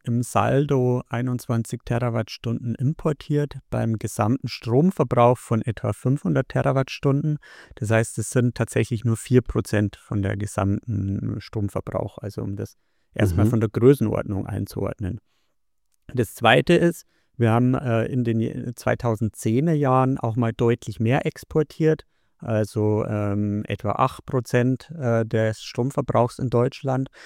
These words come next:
Speaker 1: Das war allerdings ein Geschäftsmodell, was damals auch schon absehbar nicht nachhaltig war. Und zwar haben wir vor allem Braunkohlestrom,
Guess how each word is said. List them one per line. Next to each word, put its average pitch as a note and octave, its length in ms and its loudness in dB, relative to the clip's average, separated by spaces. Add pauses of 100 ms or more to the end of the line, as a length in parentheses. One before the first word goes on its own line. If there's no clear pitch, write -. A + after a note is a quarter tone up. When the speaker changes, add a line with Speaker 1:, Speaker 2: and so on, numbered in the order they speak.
(140)
Speaker 1:
Das - 200 -4
war A2+ 100 4
allerdings A#2+ 440 2
ein A#2 80 0
Geschäftsmodell, A#2 1000 4
was A2 240 0
damals A#2+ 520 2
auch A#2+ 280 2
schon A#2 240 -2
absehbar - 500 -2
nicht G#2+ 220 -2
nachhaltig A#2 560 0 (100)
war. F#2 260 -4 (340)
Und A2+ 140 -2
zwar A2 200 2
haben A#2+ 160 4
wir A2+ 100 2
vor - 200 -4
allem A2+ 200 2
Braunkohlestrom, B2 1160 4